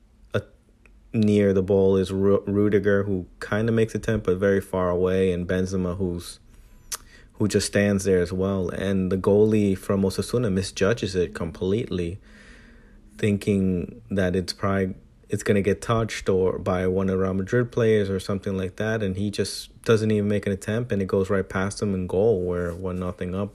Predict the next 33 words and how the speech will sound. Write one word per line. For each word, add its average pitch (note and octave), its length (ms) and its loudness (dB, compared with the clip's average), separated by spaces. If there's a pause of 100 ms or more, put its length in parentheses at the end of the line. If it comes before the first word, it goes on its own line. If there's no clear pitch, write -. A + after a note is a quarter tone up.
(260)
Very F2+ 220 4
fortunate F#2+ 580 -2
for F2+ 400 -6 (600)
Vinny G2+ 320 2
Junior, A#2 460 2
and G2+ 180 2
also A2+ 300 2
very A#2 200 6
fortunate A2 500 0
for - 140 -4
Real F#2+ 220 -2
Madrid. F#2 420 -2
They F2+ 100 -2
were F2 180 -6
not F2 420 -6
playing E2+ 320 -6
well D2+ 240 -4
at D2+ 140 -10
the D#2+ 40 -8
moment. E2 520 -8 (460)
Um, E2 580 -6 (840)
Osasuna G#2+ 520 0
ties G2 320 0
the F#2+ 100 -2
game G2 220 0
in F#2 60 0
the F2+ 100 -2
second F2+ 340 -6
half, F2+ 300 -6
fiftieth F#2+ 460 -4
minute, F#2 340 -2
from F#2 220 -4
their, F2 280 -4